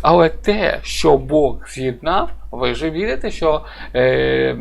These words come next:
родина це від Бога. Ви ж вірите, що ви одружуєтесь, і це від Бога відбувається. Так.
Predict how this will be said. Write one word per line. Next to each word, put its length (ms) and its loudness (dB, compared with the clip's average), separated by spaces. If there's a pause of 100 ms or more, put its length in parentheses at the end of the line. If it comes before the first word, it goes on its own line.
родина 520 -2
це 160 -4
від 160 -2
Бога. 440 -2
Ви 180 0
ж 180 -2
вірите, 480 -4
що 180 -8
ви 120 0
одружуєтесь, 680 -2 (340)
і 100 -2
це 180 -2
від 180 -2
Бога 300 4
відбувається. 580 -4 (140)
Так. 340 6